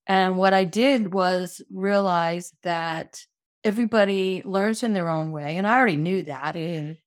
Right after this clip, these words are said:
Speaker 1: And everybody has their own way of interpreting things. And then with that interpretation,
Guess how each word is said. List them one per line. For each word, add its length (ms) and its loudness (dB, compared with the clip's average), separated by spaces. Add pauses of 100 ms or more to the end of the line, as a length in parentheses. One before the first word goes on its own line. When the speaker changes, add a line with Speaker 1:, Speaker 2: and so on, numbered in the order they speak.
Speaker 1:
And 580 0
everybody 640 0
has 400 -4
their 240 -4
own 340 -2
way 480 -2
of 160 -2
interpreting 680 0
things. 560 -6 (100)
And 180 -2
then 380 -4 (340)
with 260 2
that 180 4
interpretation, 1080 -4